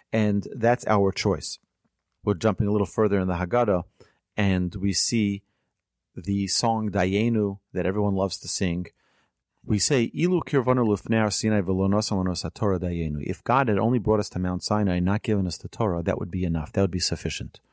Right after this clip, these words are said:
Is that indeed so? Why would we want to go to Mount Sinai and not receive the Torah? What would be good about that? There would be nothing good about it. Our sages tell us a very, very important idea. We did not go to Mount Sinai to receive the Torah. That's a mistake.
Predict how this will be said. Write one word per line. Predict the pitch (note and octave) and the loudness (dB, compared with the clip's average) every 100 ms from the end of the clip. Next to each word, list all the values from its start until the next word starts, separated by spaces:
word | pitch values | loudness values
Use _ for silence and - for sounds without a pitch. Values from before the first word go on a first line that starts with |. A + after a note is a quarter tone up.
| _ _ _ _ _ _ - | _ _ _ _ _ _ -6
Is | A2+ | -2
that | B2 C3+ | 0 0
indeed | C3+ G#2+ G#2 | 0 0 0
so? | - G#2 C#3+ - _ _ - | 0 2 2 -2 _ _ -8
Why | F2 G2+ | 0 2
would | C3+ C3+ | 2 2
we | A#2+ | 0
want | A2+ A#2 | 0 0
to | |
go | G#2 A#2 | 0 0
to | - | -2
Mount | G2 F#2 F2 | -4 -4 -4
Sinai | G2+ G#2 F2+ E2+ - | -2 0 0 -4 -4
and | G2+ | -2
not | F#2+ - | 0 0
receive | G2+ - F#2 | -4 -4 -6
the | F2 | -2
Torah? | A2+ A2 D#2 | 0 2 2
What | F#2+ G#2+ | 2 2
would | A#2+ | 2
be | G#2+ | 0
good | - G2+ | 0 0
about | F2+ F2 | 0 -4
that? | F2 D2+ - | -6 -8 -4
There | A2 | -2
would | G2+ | 2
be | A#2+ | 2
nothing | A#2 D3 - A2+ | 2 0 0 -6
good | D#2 | -6
about | C2+ C2 | -6 -10
it. | - _ _ _ _ _ _ _ _ - | -12 _ _ _ _ _ _ _ _ -10
Our | F#2 | -6
sages | - A#2+ G#2 - | 2 2 2 -2
tell | - G#2 | 2 2
us | F2+ | 2
a | F#2 | 0
very, | F2+ G#2+ G#2 | 2 4 4
very | F#2 F2 | 2 0
important | D#2+ G#2 F#2 - | -2 -4 -6 -6
idea. | D2+ - D2 C#2 _ _ _ G#2 | -10 -8 -10 -10 _ _ _ -2
We | A#2 | 0
did | A2 A#2 A2 | 2 0 2
not | A2 A#2+ C#3 - - F#2+ | 4 4 0 -6 -16 0
go | G#2+ G#2+ | 2 2
to | G#2 G#2 | 0 -4
Mount | F2 D#2+ | -4 -2
Sinai | - G2 G2+ | 0 2 2
to | G2+ - | -2 -6
receive | D#2+ - F#2 E2+ | -4 -2 -4 -6
the | E2 | -6
Torah. | F2+ E2 D#2+ | -4 -4 -6
That's | - - | -10 -6
a | D2+ | -4
mistake. | - - A2+ G2 - | -4 0 2 0 -6